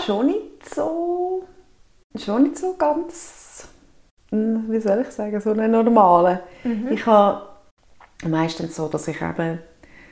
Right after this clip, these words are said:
Speaker 1: ja, ziemlich guten Tag dran habe, bis ich eine Yogastunde vorbereitet habe.
Speaker 2: Mhm.
Speaker 1: Ja, also das ist so mit dem Thema, das ich ja immer mit reinnehme und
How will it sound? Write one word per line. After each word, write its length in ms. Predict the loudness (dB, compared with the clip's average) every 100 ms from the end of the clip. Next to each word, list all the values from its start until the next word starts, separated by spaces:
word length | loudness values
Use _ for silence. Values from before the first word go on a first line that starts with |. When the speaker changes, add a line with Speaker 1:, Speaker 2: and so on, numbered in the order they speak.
| -20 _ -6
Speaker 1:
ja, 320 | -2 -2 -2 -4
ziemlich 520 | 0 2 2 0 -4
guten 480 | 4 4 4 -2 6
Tag 440 | 8 8 6 0
dran 240 | 0 0 0
habe, 120 | -4
bis 140 | -4
ich 60 | -4
eine 120 | -4
Yogastunde 500 | -4 -6 -8 -6 -6
vorbereitet 760 | -6 -8 -4 -4 -4 -4 -6 -6
habe. 140 | -8 -10 -20 -20 -20 -20 -18 -6
Speaker 2:
Mhm. 520 | -6 -6 -10 -10 -4
Speaker 1:
Ja, 500 | -2 0 0 -2 -2
also 200 | -4 -6
das 200 | -8 -6
ist 320 | -8 -10 -14 -18 -20 -20 -20 -20 -20 -20 -20 _
so 640 | -6 0 2 4 2 0 -8 -20 _ _ _ _ _ _ 0
mit 340 | 4 6 4
dem 180 | 0 -2
Thema, 460 | 2 4 6 4 4
das 180 | 2 2
ich 40 |
ja 100 | 2
immer 200 | 2 2
mit 220 | 2 0 0
reinnehme 720 | 2 6 6 4 2 0 -2
und 380 | -4 -4 -4